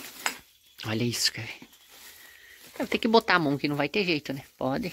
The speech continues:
olha aqui. Isso aqui é vidro de remédio antigão, ó. Bem antigo, porque esse não tinha, né? Ó, tem bolha aqui, ó. E ele não tem a, aqui vai rolho, não vai tampo. Quer dizer que ele é bem antigo, né? E aqui tem vários, ó. Olha isso aqui.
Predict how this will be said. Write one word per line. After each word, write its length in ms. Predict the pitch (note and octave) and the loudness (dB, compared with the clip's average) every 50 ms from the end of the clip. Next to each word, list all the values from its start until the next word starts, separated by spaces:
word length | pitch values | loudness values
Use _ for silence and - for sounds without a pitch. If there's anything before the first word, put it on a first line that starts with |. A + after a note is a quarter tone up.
| - - - | -10 -8 -4
olha 140 | - A2 A2+ | -2 -2 -2
aqui. 220 | A#2 - - A#2+ - - - - - - - - _ _ _ _ _ _ _ _ _ _ _ _ _ _ _ _ - | -2 -6 -8 -10 -10 -12 -14 -14 -12 -14 -14 -16 _ _ _ _ _ _ _ _ _ _ _ _ _ _ _ _ -4
Isso 120 | - - | -2 0
aqui 120 | B2+ - | 4 4
é 40 | B2+ | 4
vidro 220 | A2+ A#2+ A#2+ A2+ A#2 | 6 4 2 2 2
de 60 | C3+ | 0
remédio 380 | B2 A#2+ A#2 B2 C3 C3 C#3+ | 2 2 2 2 0 0 0
antigão, 400 | C3 B2 - B2+ A2+ D3 F3 D#3 | -2 -2 -2 -2 -2 -4 -4 -6
ó. 140 | A#2+ - - _ _ _ _ _ _ _ _ _ _ _ _ _ _ _ _ _ _ _ - - - - _ - | -8 -10 -14 _ _ _ _ _ _ _ _ _ _ _ _ _ _ _ _ _ _ _ -20 -20 -20 -20 _ 4
Bem 260 | A#2+ A#2+ A#2+ B2+ D3 | 4 6 6 6 4
antigo, 280 | D#3 C#3 - F3 E3 D3+ | 2 0 0 -2 -4 -8
porque 180 | - C3+ - | -10 -10 -10
esse 180 | - - - B2+ | -4 2 4 4
não 140 | B2+ C3+ C3 | 4 4 0
tinha, 200 | - - C#3 C3 | 2 2 2 2
né? 120 | C3+ C#3+ - | 2 0 -2
Ó, 60 | C#3 | 0
tem 160 | - B2+ A#2 | 0 0 0
bolha 300 | A2 A2+ C#3 F3+ F#3 D3 | 2 2 2 4 4 2
aqui, 200 | - - - G#3+ | 0 -2 -6 -6
ó. 60 | - - _ _ _ _ _ _ _ _ - - - _ - - | -6 -8 _ _ _ _ _ _ _ _ -20 -20 -20 _ 0 4
E 160 | B2 B2 B2+ | 6 8 8
ele 140 | B2 B2+ B2+ | 8 6 4
não 200 | C3 C3+ C3+ C3 | 2 0 -2 0
tem 280 | - C3+ C3+ C3+ C#3 | 0 0 2 4 4
a, 320 | C#3 C3+ C3 B2+ B2+ B2+ B2+ | 4 4 4 2 2 0 -2
aqui 180 | B2 - - | -2 0 4
vai 120 | B2 C3+ C3+ | 6 6 6
rolho, 360 | B2+ C3 D3+ E3+ E3+ E3 - - - - _ _ - | 6 6 6 6 4 2 -2 -8 -14 -16 _ _ -6
não 140 | - A#2 A2+ | -4 -2 0
vai 120 | A#2 B2+ | 0 0
tampo. 400 | - - - D3+ D3 C3+ - - | -2 0 -2 0 0 -2 -6 -4
Quer 120 | - B2+ | -2 -2
dizer 140 | A2+ G#2 A#2 | 0 0 0
que 80 | A#2 - | 0 2
ele 80 | - | 2
é 20 | A2+ | 4
bem 220 | A2+ A#2 A#2+ C#3 | 4 4 2 2
antigo, 400 | D#3+ D#3 - - - D3 C#3 C3+ | 0 2 2 2 2 2 -2 -2
né? 120 | A#2+ B2 B2 - - - - - - - - - - - - - - - - - - - - | -4 -6 -8 -12 -16 -20 -20 -16 -12 -12 -10 -10 -12 -16 -16 -16 -18 -18 -20 -20 -16 -6 2
E 80 | - B2 | 2 2
aqui 140 | B2 - - | 2 2 2
tem 180 | - G#2 G2+ | 2 2 2
vários, 420 | A#2 C3+ E3 E3+ F3 F#3 F3 C#3+ C3 | 4 2 4 4 4 2 0 -2 -6
ó. 1700 | C3 B2+ - - - - - - - - - - - - _ _ _ - - - - - - - - - - - - - - - - A#2 A#2 | -6 -8 -10 -10 -12 -14 -16 -14 -14 -14 -14 -16 -20 -20 _ _ _ -20 -20 -20 -18 -18 -18 -18 -18 -18 -18 -18 -18 -14 -12 -6 -2 0 2
Olha 140 | B2 B2 | 4 4
isso 200 | B2+ A#2+ - - | 4 2 0 -2
aqui. 240 | D3 - - - D3 | -2 -4 -4 -4 -4